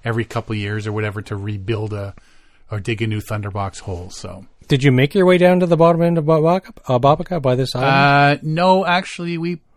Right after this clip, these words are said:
Speaker 1: probably went about, uh, half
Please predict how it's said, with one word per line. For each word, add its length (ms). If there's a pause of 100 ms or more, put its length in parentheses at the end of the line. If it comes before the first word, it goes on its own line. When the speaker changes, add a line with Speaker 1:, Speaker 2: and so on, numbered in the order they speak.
(240)
Speaker 1:
probably 320
went 180
about, 200 (440)
uh, 520 (840)
half 420